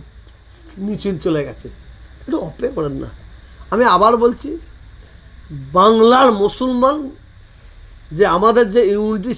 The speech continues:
ছিল, আছে, থাকবে, ওই দু চারটে কে ছাগল ওখানে ভ্যা ভ্যা করে চেঁচাচ্ছে, কে কুত্তা ঘেউ ঘেউ করে চেঁচাচ্ছে, কেউ প্যাটা, কেউ পাঁটা হা হা করে চেঁচাচ্ছে, ওই পাঁটা ছাগল ভেড়া দিলে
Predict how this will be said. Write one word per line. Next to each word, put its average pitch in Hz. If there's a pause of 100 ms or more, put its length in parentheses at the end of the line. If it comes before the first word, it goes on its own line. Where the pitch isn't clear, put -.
ছিল, 226 (260)
আছে, 226 (140)
থাকবে, 170 (680)
ওই 226 (140)
দু 175 (120)
চারটে 247 (580)
কে 214 (200)
ছাগল 208
ওখানে 233 (160)
ভ্যা 185 (200)
ভ্যা 254 (120)
করে 220
চেঁচাচ্ছে, 240 (260)
কে 220 (140)
কুত্তা - (120)
ঘেউ 233
ঘেউ 254
করে 247
চেঁচাচ্ছে, 247 (600)
কেউ 240 (140)
প্যাটা, 226 (360)
কেউ 240 (120)
পাঁটা 214 (100)
হা 208 (100)
হা 254
করে 233
চেঁচাচ্ছে, 254 (380)
ওই 208 (120)
পাঁটা 220 (160)
ছাগল 247 (440)
ভেড়া 214
দিলে 262